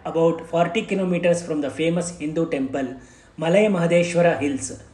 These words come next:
commonly known as M M Hills. The village shares its borders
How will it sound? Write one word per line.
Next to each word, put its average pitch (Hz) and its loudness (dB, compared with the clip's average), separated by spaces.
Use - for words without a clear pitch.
commonly 202 4
known 160 2
as 147 0
M 151 0
M 185 2
Hills. - -8
The 165 2
village 190 4
shares 208 2
its - 0
borders 165 2